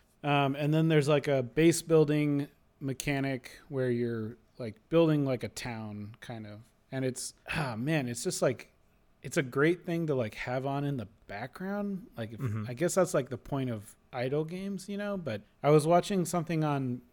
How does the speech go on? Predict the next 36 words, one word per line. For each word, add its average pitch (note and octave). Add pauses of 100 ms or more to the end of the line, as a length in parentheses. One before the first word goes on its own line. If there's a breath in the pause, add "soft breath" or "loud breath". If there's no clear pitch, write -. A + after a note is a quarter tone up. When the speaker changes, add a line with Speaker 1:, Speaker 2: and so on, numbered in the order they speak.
Speaker 1:
YouTube, C#3
or A#2
I A#2
was B2
watching D3+
Netflix A#2
or C3+
something, C3+
and B2
I A#2+
was A#2+
just, C#3
like, A#2
doing B2+
some G#2+ (320)
loops B2
and G#2 (140)
just E3
experimenting D#3
with B2+
different, C#3+ (200)
um, C3
tiles C3
and B2
cards B2
because A#2+ (100)
they B2+
affect -
each C3
other, C3
and A2+
you B2
can B2
make B2
things B2
happen A2+